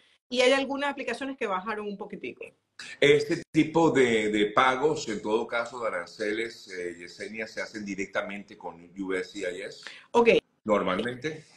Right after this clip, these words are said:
Speaker 1: Hay varias formas de manejarlo. Uno, puedes llenar la forma, creo que es la G once cincuenta, once, no recuerdo exactamente ahora,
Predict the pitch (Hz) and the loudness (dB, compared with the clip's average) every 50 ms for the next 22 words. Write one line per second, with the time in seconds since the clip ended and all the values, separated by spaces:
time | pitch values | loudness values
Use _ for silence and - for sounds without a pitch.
0 | - - 226 214 226 240 269 262 277 277 277 269 240 226 233 247 247 247 220 202 | 4 6 8 8 8 8 8 8 6 6 8 8 8 8 8 6 6 6 6 6
1 | 190 180 180 190 185 160 139 143 143 147 - - 220 240 254 311 381 415 - - | 6 4 6 6 6 6 6 4 0 0 4 6 6 6 6 4 0 0 0 4
2 | 214 202 190 185 185 196 220 220 - 202 190 208 190 185 190 190 202 202 214 220 | 6 8 8 8 8 6 4 0 -2 0 2 2 6 6 6 6 6 4 0 -4
3 | 220 - - 214 202 202 196 196 202 202 208 208 202 196 - 175 175 175 196 214 | -4 -2 -2 -2 -2 -2 -4 -6 -6 -6 -6 -6 -8 -10 -14 -18 -16 -16 -14 -10
4 | 220 208 190 185 - - - 214 190 190 196 202 202 202 202 196 - - 180 180 | -6 -6 -6 -6 -8 -8 -6 -4 -4 -2 -2 -4 -4 -6 -8 -10 -12 -12 -10 -10
5 | 180 180 - 196 185 - 170 156 156 - 180 185 185 180 - 170 170 165 196 185 | -8 -8 -10 -10 -10 -10 -10 -8 -4 0 0 0 0 0 -2 -4 -4 -2 -2 -2
6 | 175 175 170 165 165 185 185 180 185 175 180 185 - 190 165 - 175 170 170 170 | 0 0 0 -2 -2 -2 -2 -2 -2 -2 -4 -6 -8 -8 -8 -8 -8 -10 -10 -6
7 | 165 180 170 170 170 175 - 208 220 | -2 0 2 2 2 2 0 -2 -2